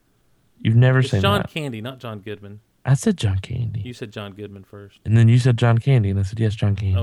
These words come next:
Speaker 2: Okay. Uh, let, what is the, uh,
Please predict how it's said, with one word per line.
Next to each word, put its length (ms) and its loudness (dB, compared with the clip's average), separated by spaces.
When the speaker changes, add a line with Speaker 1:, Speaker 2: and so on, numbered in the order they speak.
Speaker 2:
Okay. 140 -20
Uh, 320 -8
let, 240 -10
what 200 -6
is 180 -8
the, 260 -8
uh, 340 -8